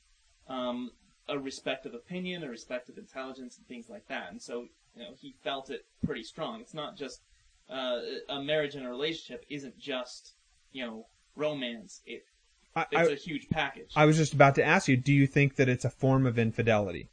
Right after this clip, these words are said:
Speaker 1: I think it is. I definitely think it is. I, it's, I had a, you know, in, you know, being the kind of, uh, <laughs> uh, the, the buzzkill that I am, I, I was reminded of a conversation I had with some coworker I had, like, ten years ago, um,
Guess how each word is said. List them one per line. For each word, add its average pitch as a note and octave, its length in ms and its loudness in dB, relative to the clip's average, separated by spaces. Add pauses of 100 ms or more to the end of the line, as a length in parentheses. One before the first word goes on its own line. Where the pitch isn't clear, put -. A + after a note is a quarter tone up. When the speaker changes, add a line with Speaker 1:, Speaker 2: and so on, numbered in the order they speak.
Speaker 1:
I E3+ 180 0
think G3 220 -4
it C3 80 0
is. - 440 -2 (360)
I D#3 120 0
definitely D#3+ 420 -4
think A#2+ 160 -10
it A2 80 -10
is. - 180 -12
I, - 60 -10
it's, D#3+ 300 -6 (200)
I E3+ 140 2
had G3 300 0
a, C3+ 180 2 (580)
you D#3 160 -4
know, C#3 160 -2
in, D3+ 240 -4
you D#3 140 -6
know, D3 80 -4
being F3+ 320 -4
the D#3 80 0
kind D#3+ 260 -4
of, C3 100 -4 (600)
uh, - 260 -4 (460)
<laughs> - 520 -18
uh, B2+ 360 0 (560)
the, C#3 200 -10
the D3+ 80 -2
buzzkill D3+ 560 0
that B2+ 80 -4
I B2+ 140 -2
am, C3+ 240 -4
I, C3+ 300 0
I C#3+ 100 -4
was C#3 180 -4
reminded C#3+ 460 -8 (140)
of B2+ 160 -4
a A#2+ 60 -8
conversation C3+ 600 -12
I A#2+ 60 -8
had C3 280 -8
with A#2 140 -8
some D3+ 240 -8
coworker D3 500 -4
I A#2+ 100 -12
had, A2+ 120 -14
like, A2+ 140 -12
ten G#3 240 -4
years F#3 280 -2
ago, G2+ 320 -10 (440)
um, B2 380 -6